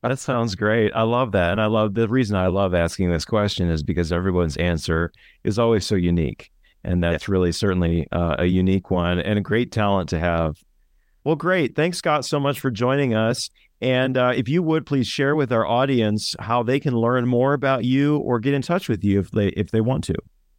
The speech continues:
Speaker 2: Sure. My website for legal recruiting is attorneysearchgroup dot com. And the name of our podcast is the Rainmaking Podcast. You can Google that. You can find that anywhere podcasts are, are,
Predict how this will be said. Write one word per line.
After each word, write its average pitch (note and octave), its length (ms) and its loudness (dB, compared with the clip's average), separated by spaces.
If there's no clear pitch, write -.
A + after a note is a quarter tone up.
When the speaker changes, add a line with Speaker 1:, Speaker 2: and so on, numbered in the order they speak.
Speaker 2:
Sure. F#3+ 380 2
My D#3+ 180 0
website G#3 720 -2
for E3 320 2
legal F3 240 2
recruiting F#3 400 0
is D3+ 140 0
attorneysearchgroup E3 920 0
dot D#3+ 240 0
com. C#3 420 0
And D3+ 160 2
the D3+ 80 2
name F3+ 540 2
of C3 120 0
our C3+ 120 0
podcast E3 760 -2
is C3 220 0
the C3+ 100 0
Rainmaking D#3+ 600 0
Podcast. - 680 -4
You C#3 140 0
can C#3+ 180 0
Google E3+ 320 0
that. D#3 280 0
You B2+ 160 -2
can B2+ 120 0
find C#3 280 -2
that B2+ 120 2
anywhere C3 320 2
podcasts B2 760 -2
are, G#2+ 320 0
are, - 180 -2